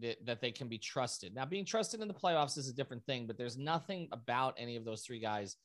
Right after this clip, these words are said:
that gives you concern that they're gonna shrink in the playoffs. I've covered a lot of Heat players, and you can tell that when it comes to that time, you don't know necessarily if they're gonna step up to the level of the regular season. I think all three of those guys can.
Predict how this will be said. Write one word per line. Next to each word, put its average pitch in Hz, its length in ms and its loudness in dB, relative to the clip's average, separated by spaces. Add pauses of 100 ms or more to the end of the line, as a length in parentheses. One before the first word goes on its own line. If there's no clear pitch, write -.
(320)
that 113 160 0
gives 127 220 -2
you 123 100 -2
concern 127 760 -2
that 107 120 -6
they're 107 100 -4
gonna 107 140 -6
shrink 113 360 -6
in 104 40 -8
the 101 60 -8
playoffs. 90 420 -2
I've 110 140 -8
covered 127 180 0
a 120 40 2
lot 127 180 6
of 135 80 2
Heat 151 220 -6
players, 127 420 0 (420)
and 113 120 -6
you 117 80 -4
can 139 160 -6
tell 135 560 6
that 113 320 0
when 120 340 -6
it 165 180 -8
comes 156 260 -2
to 170 100 0
that 151 200 4
time, 127 600 0
you 110 100 -6
don't 123 220 -4
know 123 260 2
necessarily 113 680 -2
if 104 120 -6
they're 113 100 -2
gonna 107 160 -6
step 117 320 -2
up 110 160 -2
to - 60 -20
the 113 80 -6
level 107 300 0
of 101 100 -4
the 104 80 -8
regular 101 280 -4
season. 98 360 -6 (420)
I 123 140 4
think 185 240 0
all 156 180 6
three 156 240 0
of 135 60 2
those 123 220 0
guys 110 240 0
can. 127 420 2